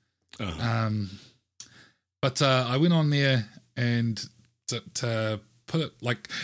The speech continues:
Speaker 2: it was, uh, uh, this is, I've been on a lot of R P G streams at this point,
Speaker 1: Uh-huh.
Speaker 2: and I will say the amount of people that were watching that stream dwarfs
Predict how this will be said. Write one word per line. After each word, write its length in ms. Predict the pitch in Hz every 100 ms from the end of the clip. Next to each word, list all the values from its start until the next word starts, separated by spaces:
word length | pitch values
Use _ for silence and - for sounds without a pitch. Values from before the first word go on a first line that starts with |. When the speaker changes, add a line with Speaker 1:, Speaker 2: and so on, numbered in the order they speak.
| -
Speaker 2:
it 60 |
was, 180 | 170 160 -
uh, 100 | - -
uh, 120 | - 123 107
this 180 | 113 127
is, 760 | 131 113 123 117 - - - -
I've 180 | 123 131
been 160 | - 196
on 100 | 165
a 60 | 123
lot 340 | 113 127 123
of 160 | 123 104 - -
R 160 | 117
P 160 | 110 113
G 180 | 107 107
streams 440 | - - 110 110
at 60 | 107
this 160 | 110
point, 360 | - 139 156 - - - - -
Speaker 1:
Uh-huh. 240 | 117 95
Speaker 2:
and 260 | 120 120 117
I 160 | 113 117
will 140 | 117
say 320 | - 131 117
the 140 | 107 113
amount 460 | 113 127 143 156
of 140 | 143 -
people 260 | 147 131
that 100 | 123
were 60 | 113
watching 480 | 110 123 - - 123
that 120 | 117
stream 460 | - - 120 117 113
dwarfs 480 | 110 117 117 -